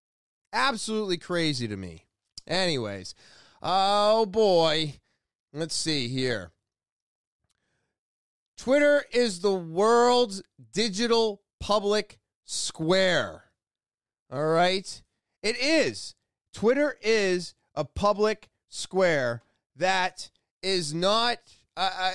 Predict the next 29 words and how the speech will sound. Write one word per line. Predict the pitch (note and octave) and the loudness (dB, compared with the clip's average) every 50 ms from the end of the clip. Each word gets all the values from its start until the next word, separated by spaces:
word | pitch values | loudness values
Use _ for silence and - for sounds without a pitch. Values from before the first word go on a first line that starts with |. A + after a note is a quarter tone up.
| F#3+ G3 | -2 -2
it | F#3+ | -2
should | - - A#3+ A#3+ G#3 | -2 -2 -2 -2 0
not | A3+ A#3 A#3 A3+ | 0 0 0 -2
be | - A3+ | -2 -6
censored, | G3+ - - G#3+ G#3 G3+ F#3+ - - B2+ A2 F2+ - - _ _ _ - | -6 -4 -2 -2 -2 -2 -2 -4 -6 -6 -6 -8 -12 -18 _ _ _ -4
right? | C#3 E3+ F#3+ G3+ A3+ - _ _ _ - | -2 0 0 -2 -2 -6 _ _ _ -12
It | D#3+ D3+ | -10 -8
should | - - - A#3 A3+ F#3 F3+ | -6 -4 -2 -2 -2 -2 0
not | G#3 A3 A3 A3 G#3+ - | 0 0 0 0 -2 -2
be | A3 G#3+ | -4 -6
censored. | F3 - - G3+ F#3+ F3 D3+ - - G#2+ F2+ D2+ - _ _ _ _ _ _ _ - | -4 -2 -2 -2 -2 -2 -4 -6 -10 -12 -12 -14 -18 _ _ _ _ _ _ _ -4
I | - G#3+ | -2 0
don't | B3+ C4+ C#4 - | 2 2 2 0
think | - C4 A#3+ - - | -2 -6 -6 -6 -8
any | - G#3 A3 B3 B3 A#3+ | -6 -4 -2 -2 0 0
of | A3+ G#3+ F#3 | 0 0 0
these | F3+ G3+ G3 - | -2 -4 -6 -6
platforms | - - F#3 F#3 F3+ F3 - - F3 F3 E3+ D#3+ D3 C3+ - - _ | -4 -2 0 0 0 -2 -4 -4 -4 -2 -2 -2 -4 -8 -12 -16 _
need | - C#3 D#3+ F3 F3+ D#3 | -8 -4 -4 -4 -4 -4
to | D#3+ | -6
be | D#3 E3+ E3+ D3+ | -6 -6 -6 -6
censored | - - - E3 E3 D#3 C#3 - D#3 D3 C#3+ C3+ C#3 - _ _ _ _ _ - | -6 -6 -6 -4 -4 -4 -4 -4 -4 -4 -6 -6 -10 -16 _ _ _ _ _ -6
anymore. | E3+ F#3+ F#3+ F#3 F3+ F3 D#3 C#3 C3 A2+ F#2+ E2+ D2+ _ _ _ _ _ _ _ _ _ _ | -2 0 0 2 2 0 0 -2 -2 -4 -6 -10 -14 _ _ _ _ _ _ _ _ _ _
But | - F3 F#3 F3 - | 0 0 0 0 -2
I | - E3+ F3+ | -4 -4 -4
did | E3+ C#3 - A3+ C4 C4+ G#3+ | -4 -4 -2 -2 -2 0 0
want | A3 A3+ A3 A3 G#3 | 0 0 2 2 0
to | G3 | -2
hear | - - - G3+ F#3+ F3+ E3+ D#3+ D3+ C#3 | -4 -4 -2 0 2 2 2 2 0 -2